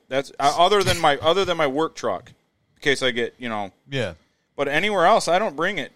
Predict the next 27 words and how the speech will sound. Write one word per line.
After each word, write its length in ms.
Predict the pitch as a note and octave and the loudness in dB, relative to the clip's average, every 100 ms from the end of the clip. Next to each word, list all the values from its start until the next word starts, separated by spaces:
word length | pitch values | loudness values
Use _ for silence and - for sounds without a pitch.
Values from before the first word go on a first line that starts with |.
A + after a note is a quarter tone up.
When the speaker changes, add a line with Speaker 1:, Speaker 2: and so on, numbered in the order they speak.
| - | -18
Speaker 1:
'cause 140 | B2 | -8
I'm 200 | D3 C#3+ | -8 -8
forty-three 640 | - D3+ D#3 D3+ C3 C3+ D3+ | -12 -6 -4 -4 -4 -2 -2
and 100 | C3 | 0
I'm, 200 | A#2+ A2+ | -2 -4
I'm 180 | B2+ A#2 | -8 -6
grayed 320 | A2 C#3 B2+ | 0 0 4
up, 320 | B2 C#3+ C3+ | 4 2 0
and 300 | G#2+ G2 F#2+ _ _ _ _ _ _ | -14 -14 -20 _ _ _ _ _ _
I 60 | - | -10
figured 320 | C#3+ A#2+ A2 | -8 -6 -6
no 120 | B2 | -6
one, 280 | B2+ A#2+ A2 _ _ _ _ _ _ _ - | -6 -10 -14 _ _ _ _ _ _ _ -2
why 180 | B2+ | 0
bring 240 | B2 C3+ C#3 | 0 -4 -6
it? 200 | F#2+ - _ _ A2+ | -14 -20 _ _ -2
Speaker 2:
Right. 320 | A2+ G#2+ - _ - | 2 2 0 _ -8
Speaker 1:
And 160 | C3 C3+ | -4 -4
I, 100 | - _ | -4 _
I 80 | B2+ | -6
went 160 | C#3 E3 | -4 -2
into 140 | E3 | -4
seven 280 | - E3+ D#3+ | -2 -2 0
eleven 360 | D3+ E3 D#3+ C#3+ | 0 2 0 -6
and 220 | B2+ A#2 | -10 -12
<laughs> 20 | |
she, 200 | - | -14